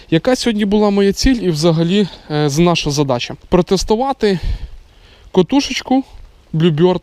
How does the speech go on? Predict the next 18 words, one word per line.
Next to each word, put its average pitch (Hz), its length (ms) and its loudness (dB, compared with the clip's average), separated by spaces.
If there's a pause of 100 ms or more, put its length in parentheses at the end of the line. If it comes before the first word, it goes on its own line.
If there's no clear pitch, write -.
Nano. 220 440 0 (440)
В 160 40 0
мене 165 280 2
розмір 220 420 0 (720)
п'ятсоточка, - 720 -2
есочка. - 420 -4 (1000)
Жодної 180 500 2
петлі, 143 400 -6 (400)
збалансований 151 840 0
хід. 147 280 -4 (300)
Ну, 262 180 0
звісно, 156 500 0
люфти 160 340 0
в 147 480 0
межах 147 360 0
норми 143 300 0
є, 190 220 0 (960)
але 185 480 0